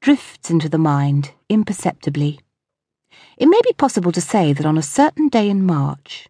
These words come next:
in a certain year, you mastered the multiplication rule in arithmetic, or how to stitch a buttonhole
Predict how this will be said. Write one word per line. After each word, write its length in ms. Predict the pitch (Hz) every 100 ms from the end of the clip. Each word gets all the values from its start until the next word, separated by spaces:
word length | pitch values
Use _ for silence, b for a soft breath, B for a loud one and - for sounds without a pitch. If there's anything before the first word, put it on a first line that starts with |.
| _
in 100 | 156
a 60 | 156
certain 520 | - 220 220 196 190
year, 540 | 175 185 170 139 143 - _ _ _ _
you 180 | 208 220
mastered 600 | 220 285 320 - - 151 -
the 320 | 160 165 160 b b
multiplication 800 | 180 185 180 196 311 359 - 156
rule 220 | 147 151
in 80 | 160
arithmetic, 760 | 175 240 - 143 147 - - _ _ _
or 560 | - 151 147 147 147 147 -
how 200 | - 180
to 120 | 165
stitch 260 | 180 - -
a 40 |
buttonhole 680 | 202 277 196 147 143 139 139